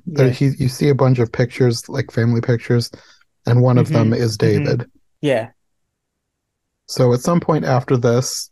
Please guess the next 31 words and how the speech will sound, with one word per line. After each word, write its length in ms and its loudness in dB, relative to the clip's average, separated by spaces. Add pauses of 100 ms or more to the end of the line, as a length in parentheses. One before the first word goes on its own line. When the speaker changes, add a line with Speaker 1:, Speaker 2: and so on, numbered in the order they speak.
(120)
Speaker 1:
Henry 380 2
brings 460 2
David 340 2
home. 560 0 (200)
Speaker 2:
Mm-hmm. 340 -10 (180)
Speaker 1:
And 180 0
like 180 -2
we 80 0
said, 220 -2
he's 180 -4
played 200 0
by 160 -2
Haley 280 0
Joel 260 0
Osment, 460 -2
who 180 0
is 400 -6 (340)
so 300 0
perfect 720 -6 (360)
in 140 0
this. 260 -12 (360)
He's, 300 -4
he's 180 -2
such 280 -2
a, 220 4 (540)
he's 260 2
very 340 2
cute, 520 0 (100)
but 220 0
very 320 2
creepy, 600 -2